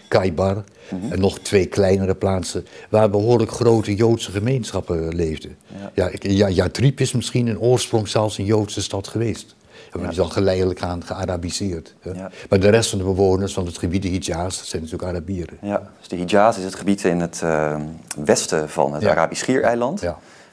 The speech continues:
Speaker 2: Eh, volgens mij deels zeer bergachtig, maar
Speaker 1: Ja.
Speaker 2: ook een laagvlakte.
Speaker 1: Ja, nou, maar beide. Het is door een, een bergen eigenlijk afgesloten van de Rode Zee. Er zijn eigenlijk nauwelijks havens, hè.
Speaker 2: Ja.
Speaker 1: Eh, één of twee misschien, maar dat stelt niet veel voor, commercieel.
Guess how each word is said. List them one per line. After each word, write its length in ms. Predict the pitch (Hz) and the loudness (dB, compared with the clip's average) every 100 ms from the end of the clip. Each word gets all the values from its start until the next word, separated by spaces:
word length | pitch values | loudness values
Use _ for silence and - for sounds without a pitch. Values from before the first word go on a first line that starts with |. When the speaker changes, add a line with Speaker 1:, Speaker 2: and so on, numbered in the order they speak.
| - - | -20 -10
Speaker 2:
Eh, 260 | 82 80 80 | -4 -4 -4
volgens 240 | 76 87 | -8 -10
mij 460 | 90 90 90 85 80 - - _ - - - | -2 2 2 2 -2 -10 -20 _ -20 -18 -12
deels 320 | - 113 98 - | 0 2 2 2
zeer 200 | 90 82 | 2 4
bergachtig, 800 | 120 82 78 - - 233 - - _ - - - | 4 4 2 -2 -4 -8 -10 -18 _ -18 -16 -14
maar 200 | 92 95 | -8 2
Speaker 1:
Ja. 320 | 139 139 104 - | 6 6 4 -4
Speaker 2:
ook 140 | 104 | -2
een 120 | 104 | 0
laagvlakte. 520 | 104 104 - 69 - - - _ | 4 4 4 -4 -6 -14 -20 _
Speaker 1:
Ja, 340 | - 117 82 - - | 2 2 2 -6 0
nou, 160 | 123 | 2
maar 100 | 107 | 2
beide. 320 | 98 98 113 104 | 4 4 4 2
Het 120 | - | -2
is 200 | 101 - | -6 0
door 220 | 110 98 | 2 2
een, 220 | 98 90 90 | 2 -2 -4
een 200 | 92 80 | -8 0
bergen 380 | 104 104 110 | 0 2 -2
eigenlijk 380 | 98 98 92 98 | -2 -2 0 -4
afgesloten 680 | 104 104 92 - 101 95 90 | -4 -8 -8 -2 0 0 -2
van 120 | 90 | -2
de 100 | 87 | 2
Rode 260 | 90 87 78 | 4 4 0
Zee. 360 | 78 90 107 - | -2 0 -2 -2
Er 80 | 95 | 0
zijn 160 | 98 | 2
eigenlijk 300 | 90 87 - | 2 -4 -6
nauwelijks 380 | 92 90 82 80 | -2 0 0 -2
havens, 540 | 92 92 92 110 95 - | -4 -4 -4 -6 -8 -8
hè. 80 | |
Speaker 2:
Ja. 600 | 92 113 _ - 101 98 - - | -10 -12 _ -20 -14 -12 -14 -8
Speaker 1:
Eh, 120 | 85 | -4
één 260 | 85 90 | 0 0
of 120 | 80 76 | -2 -4
twee 260 | 90 82 | -4 -4
misschien, 380 | 80 82 92 87 | -6 -8 -6 -6
maar 120 | 80 | -6
dat 80 | 80 | -10
stelt 220 | - - 82 | -6 -6 -6
niet 140 | 82 | -6
veel 160 | 90 82 | -6 -6
voor, 280 | 95 92 | -4 -4
commercieel. 600 | 95 92 87 - 92 98 | -4 -4 -4 -4 -4 -4